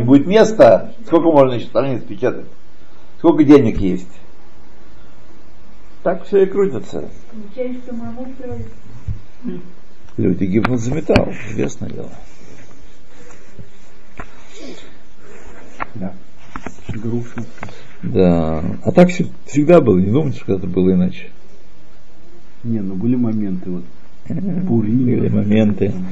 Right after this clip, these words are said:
Speaker 3: так.
Speaker 2: когда великих
Speaker 3: Это
Speaker 2: рабаним,
Speaker 3: было
Speaker 2: когда великих рабаним изгоняли из своих общин, потому что их не устраивали,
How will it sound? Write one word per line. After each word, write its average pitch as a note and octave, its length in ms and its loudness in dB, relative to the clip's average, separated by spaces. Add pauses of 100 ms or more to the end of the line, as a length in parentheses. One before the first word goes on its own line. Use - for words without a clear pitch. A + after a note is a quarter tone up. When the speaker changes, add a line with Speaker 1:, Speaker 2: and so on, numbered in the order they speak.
(120)
Speaker 3:
так. F#2 180 -6
Speaker 2:
когда G2+ 220 6
великих A#2 480 8
Speaker 3:
Это G2 100 2
Speaker 2:
рабаним, A2+ 580 10
Speaker 3:
было - 220 2
Speaker 2:
когда A2 160 10
великих A#2 400 8
рабаним G#2+ 560 6
изгоняли G#2 880 8 (200)
из F#2+ 160 -4
своих G2+ 320 4
общин, B2 500 2
потому G#2+ 280 0
что G2+ 160 -4
их G2+ 220 0
не G2+ 80 0
устраивали, F#2 800 6